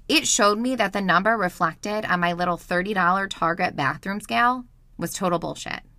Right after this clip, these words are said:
which also means the number reflected on your bathroom scale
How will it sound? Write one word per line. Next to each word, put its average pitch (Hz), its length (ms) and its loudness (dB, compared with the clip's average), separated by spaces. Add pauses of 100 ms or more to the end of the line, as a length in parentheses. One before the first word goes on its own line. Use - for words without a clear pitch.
(600)
which 175 140 0
also 220 260 6
means 151 400 -4 (180)
the - 80 -2
number 190 240 8
reflected 175 520 2
on 175 160 2
your 214 540 0 (140)
bathroom 151 380 0
scale 127 420 -4